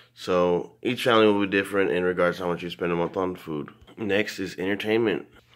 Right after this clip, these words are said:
For entertainment, make sure you budget for each week. So you like to go out of town, you like to go to the movies, you like to go to the park,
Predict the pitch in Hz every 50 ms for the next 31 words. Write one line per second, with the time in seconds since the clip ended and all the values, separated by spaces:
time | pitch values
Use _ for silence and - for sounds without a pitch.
0 | - - - 123 135 139 131 120 127 135 131 127 123 127 123 120 - 123 117 101
1 | 113 113 117 117 98 101 104 107 104 - 98 87 90 98 92 87 - - - -
2 | - - - _ - - 113 107 104 104 98 98 104 104 101 104 104 104 - 123
3 | 139 147 139 139 139 135 127 110 101 95 95 95 92 95 107 107 110 113 120 123
4 | 127 135 139 143 135 123 104 90 87 92 92 95 90 87 98 101 101 101 107 107
5 | 110 104 - - - - 131 131 131 131 120 113 101 - - -